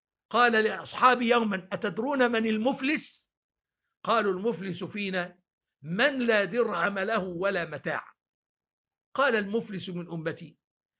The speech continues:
من يأتي يوم القيامة بصلاة وصيام وزكاة." أهو راجل جاي ما شاء الله، ال-، ال-، الخزينة مليانة، الكيس بتاعه فيه أعمال كثيرة،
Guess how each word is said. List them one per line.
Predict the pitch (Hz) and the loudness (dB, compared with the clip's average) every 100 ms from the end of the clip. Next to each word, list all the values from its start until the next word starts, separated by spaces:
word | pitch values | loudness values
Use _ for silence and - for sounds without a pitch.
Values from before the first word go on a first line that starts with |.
| _ - | _ -4
من | 196 226 | -2 0
يأتي | 311 254 285 | -2 -6 4
يوم | 339 277 254 | 6 8 6
القيامة | 240 233 247 240 175 202 | 0 0 0 0 -4 -6
بصلاة | 202 196 202 175 - 127 - _ _ _ _ _ _ _ | -6 -4 -2 -2 -6 -16 -20 _ _ _ _ _ _ _
وصيام | 170 208 214 240 247 220 170 156 139 190 _ _ _ _ _ | -2 -2 0 2 6 6 2 -4 -14 -20 _ _ _ _ _
وزكاة." | 135 196 190 208 233 214 170 185 220 254 - _ _ 135 | -6 -2 0 0 2 2 2 0 -2 -4 -12 _ _ -8
أهو | 143 233 - _ - | -2 -2 -4 _ -4
راجل | 202 175 - | -2 -2 -4
جاي | 196 185 | -4 -2
ما | 202 | -6
شاء | 202 180 | -6 -10
الله، | 175 175 220 240 240 - _ _ _ - | -8 -6 -4 -2 -4 -8 _ _ _ -8
ال-، | 175 170 | -8 -4
ال-، | 175 170 165 | -6 -6 -8
الخزينة | 156 - 170 220 240 214 | -12 -8 -6 -4 -2 0
مليانة، | 196 208 233 226 180 - _ _ _ _ _ 180 | 0 2 2 2 -2 -12 _ _ _ _ _ -8
الكيس | 165 - 269 | -8 -4 -4
بتاعه | 185 214 220 240 233 254 233 - _ _ _ _ _ _ | -2 -2 2 4 6 4 2 -8 _ _ _ _ _ _
فيه | - 233 220 | -6 -2 4
أعمال | 202 226 240 | 4 4 2
كثيرة، | 220 208 269 214 139 - | 0 2 4 4 2 -8